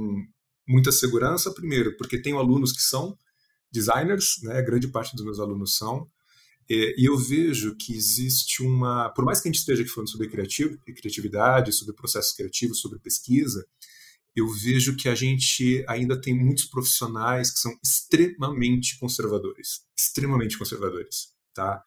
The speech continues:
É, eu não tô falando nem na questão de busca, tá? A pessoa pode pesquisar mais, a pessoa ela pode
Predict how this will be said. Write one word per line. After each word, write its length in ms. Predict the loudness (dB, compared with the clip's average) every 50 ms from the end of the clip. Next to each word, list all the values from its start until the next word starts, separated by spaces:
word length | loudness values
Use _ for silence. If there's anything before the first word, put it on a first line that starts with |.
| _ _ _ _ _ _
É, 520 | -6 -4 -4 -2 -2 -4 -4 -4 -4 -2 2
eu 80 | 2 2
não 80 | 2
tô 80 | 0 -2
falando 320 | -2 -2 -2 -2 0 0
nem 180 | 0 0 -2 -2
na 120 | -4 -4
questão 240 | -4 -4 -4 -4 -4
de 80 | -6 -8
busca, 500 | -10 -6 -4 -2 -2 -2 -2 -4 -8 -10
tá? 160 | -8 -8 -8
A 60 | -8
pessoa 240 | -6 -6 -6 -4 -2
pode 180 | -2 -2 -2 -2
pesquisar 380 | -4 -4 -4 -4 -6 -6 -4
mais, 440 | -4 -2 -2 -4 -4 -4 -6 -6 -8
a 60 | -8
pessoa 320 | -6 -6 -4 -4 -4 -4 -6
ela 160 | -8 -8 -8
pode 580 | -8 -6 -4 -4 -4 -4 -4 -4 -4 -4 -6